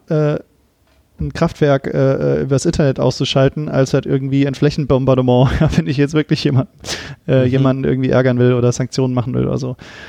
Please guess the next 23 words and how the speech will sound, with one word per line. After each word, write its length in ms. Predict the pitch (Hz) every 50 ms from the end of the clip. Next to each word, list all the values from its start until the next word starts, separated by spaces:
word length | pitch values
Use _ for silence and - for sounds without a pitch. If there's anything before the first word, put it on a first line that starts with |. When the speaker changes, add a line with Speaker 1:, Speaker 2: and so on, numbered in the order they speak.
| - - - _ _ _ _ _ _
Speaker 1:
Ähm, 300 | 143 139 131 131 135 131 - - _ _ _ _ _ _ _ _ _ _ _ _ _ _ - - _ -
man 180 | - 123 123
hat 140 | 135 - -
natürlich 340 | - - - 151 147 139 -
schon 160 | - 147 151 139
die 100 | 131 127
Möglichkeit, 760 | 135 143 - 135 - - - 131 127 131 131 - - - - _ _ - - _ _ _ _ _ _ _ _ _ _ _ _ _ _ _ _ _ _ _ _
sagen 260 | - - 147 139 139
wir 60 | 139 135
mal 160 | 135 131 127
so, 240 | 131 135 131 135 147
im 160 | 151 135 143
Ernstfall 840 | 139 143 151 170 170 - - - 156 151 151 147 143 151 - 160
zu 160 | - - 156
antworten, 460 | - 143 143 - 151 139 139 143 139 135
wie 60 | 127
vielleicht 360 | - - 131 117 - - 131
weniger 440 | 135 131 131 139 123 127 113 - -
Menschen 440 | 117 117 113 - - 117 113 117 - - - - -
konkret 400 | - 131 120 - - 131 120 -
sterben. 420 | - - 135 123 117 110 113 117 - - - - - - - - - - - - - - 101
Speaker 2:
Ja. 220 | 98 92 92 98 -
Speaker 1:
Also, 400 | - 143 135 143 139 139 135